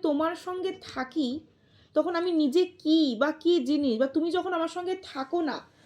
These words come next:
বা তোমার সঙ্গে যখন আমার মান অভিমান হয়, যখন তুমি আমাকে ছেড়ে যাও, তোমার সাথে আমার কন্ট্যাক্ট থাকে না, তখন আমি আমার নিজের মধ্যেই থাকতে পারি না।" মানে এটাই সে বলতে চাইছে,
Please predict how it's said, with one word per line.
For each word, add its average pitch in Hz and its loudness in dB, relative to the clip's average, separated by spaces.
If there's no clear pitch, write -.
বা 339 2
তোমার 311 2
সঙ্গে 359 0
যখন 359 0
আমার 359 2
মান 269 6
অভিমান 339 4
হয়, 285 4
যখন 320 2
তুমি 330 0
আমাকে 349 -2
ছেড়ে 285 2
যাও, 240 4
তোমার 302 2
সাথে 339 -4
আমার 370 -2
কন্ট্যাক্ট 320 0
থাকে 285 -4
না, 240 -4
তখন 330 2
আমি 370 0
আমার 381 0
নিজের 294 4
মধ্যেই 294 4
থাকতে 285 -2
পারি 233 2
না।" 214 -6
মানে 285 -2
এটাই 349 0
সে 403 2
বলতে 330 0
চাইছে, 262 0